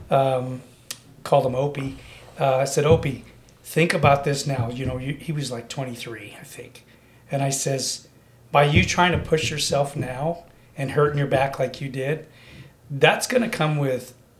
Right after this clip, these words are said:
you know, a price later on. So think about those things now." Whether they do or not, I don't know. But point is, you know, I hope people listening to this, um, think about that,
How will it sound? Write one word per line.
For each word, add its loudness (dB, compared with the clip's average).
you -4
know, -4
a -6
price 0
later 0
on. -2
So -2
think 2
about 4
those -2
things -6
now." 0
Whether 6
they 4
do 0
or 4
not, 0
I 2
don't -4
know. -2
But -2
point 8
is, 6
you 0
know, 2
I 4
hope 2
people -4
listening 2
to -4
this, -6
um, -4
think 2
about -6
that, -8